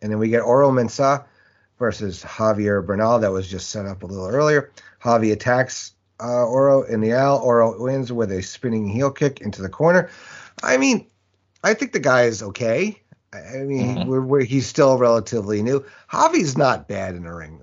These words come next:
Speaker 1: Uh, first of all, you
Speaker 2: Yeah.
Speaker 1: know, we don't, we don't hate his in ring. He's, he's not bad, but he's, I guess, what we gotta try to say, he's not, not a Santino Marella, but, like,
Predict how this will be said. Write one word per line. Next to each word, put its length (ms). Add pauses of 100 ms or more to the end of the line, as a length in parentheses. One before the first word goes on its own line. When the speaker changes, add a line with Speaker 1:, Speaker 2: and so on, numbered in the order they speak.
Speaker 1:
Uh, 280
first 300
of 60
all, 240
you 60
Speaker 2:
Yeah. 120
Speaker 1:
know, 120
we 60
don't, 160
we 80
don't 160
hate 240
his 160
in 260
ring. 380
He's, 180
he's 340 (100)
not 260
bad, 240
but 120
he's, 220 (1040)
I 140
guess, 600 (460)
what 140
we 100
gotta 240
try 220
to 120
say, 340
he's 320 (580)
not, 320 (720)
not 300
a 40
Santino 720
Marella, 540
but, 260 (400)
like, 360